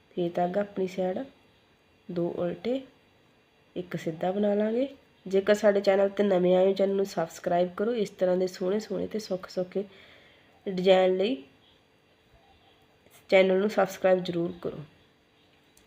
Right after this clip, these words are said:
ਤੇ ਆਪਾਂ ਜਿਹੜੀ ਹੁਣ ਆਪਾਂ ਦੂਜੀ ਸਿਲਾਈ ਪਾਈ ਸੀ, ਇਹ ਚੌਥੀ ਸਿਲਾਈ ਵੀ ਆਪਣੀ ਉਸੇ ਤਰ੍ਹਾਂ ਦਾ। ਇਹ ਚਾਰ ਸਿਲਾਈਆਂ ਸੇਮ ਨੇ, ਦੋ ਸਿੱਧੀ ਸਾਈਡ ਵਾਲੀਆਂ ਤੇ ਦੋ ਉਲਟੀ ਸਾਈਡ ਵਾਲੀਆਂ ਸੇਮ ਸੇਮ ਪੈਣਗੀਆਂ। ਜਿਹੜੇ ਦੋ ਉਲਟੇ ਬੁਣੇ ਸੀ ਉੱਧਰ ਉਹ ਸਿੱਧੇ ਬੁਣਾਂਗੇ ਇੱਧਰ,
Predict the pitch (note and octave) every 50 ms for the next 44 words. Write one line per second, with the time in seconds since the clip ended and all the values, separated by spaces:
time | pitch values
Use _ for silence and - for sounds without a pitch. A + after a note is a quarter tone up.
0 | _ _ - _ _ _ _ _ _ _ _ _ _ _ - F#3+ F3+ F#3 F#3+ F3+
1 | - - F#3 F3+ F3+ F3+ F#3 G#3+ A3 A3 G#3 G3 F#3 F#3+ F#3+ F3+ F3+ F3+ E3+ F3
2 | F#3 F3+ G3+ G3+ G3 G3 G3 G3+ G3+ G3+ G3+ G3+ A3 A3 G#3+ F#3+ F3+ F3+ - G#3
3 | G#3 G#3+ G#3+ G#3 G#3 G#3 A3 A3+ A3+ A3+ G#3+ A#3+ C#4+ - - F#3+ F3 E3 E3 -
4 | D#3+ E3 E3 F3+ F#3 G3+ G#3+ G#3+ - - A3+ G#3 G#3 G#3+ G#3+ - A#3 A3 A3 G#3+
5 | G#3+ G#3 G#3 - F3+ F3 F3 G3 A#3+ C4+ A3+ G#3 G3+ G3+ - F#3 E3 F#3 G#3 G#3
6 | - A3+ A3 G#3+ G#3+ G#3+ G#3+ G#3+ G#3+ G#3 G#3+ G#3 G3+ G3 F#3+ F#3 F3+ - F#3+ F3+
7 | G3 F#3+ F#3 F#3+ G3+ A3+ A3 - - F#3+ F#3 F#3+ F#3 - F3+ F#3 F#3+ - E3 E3+
8 | F3 G3 G3+ G#3 G3+ - - - _ _ _ _ _ _ _ _ _ _ _ _
9 | _ _ _ _ _ _ _ _ _ _ _ _ _ _ _ _ - F3+ F3+ F3+
10 | F3 F3+ F#3+ G3 G#3 G3+ G3 G3 F#3+ F#3 F3+ F#3 - F#3 F#3 F#3+ F#3+ F#3+ F#3+ G3
11 | F#3 F3+ G3 G#3 A3 G#3+ - F#3 D#3+ - F3+ G#3 A3+ A#3+ A#3+ A3+ A3 A3 G#3+ G#3
12 | B3+ C4 D#4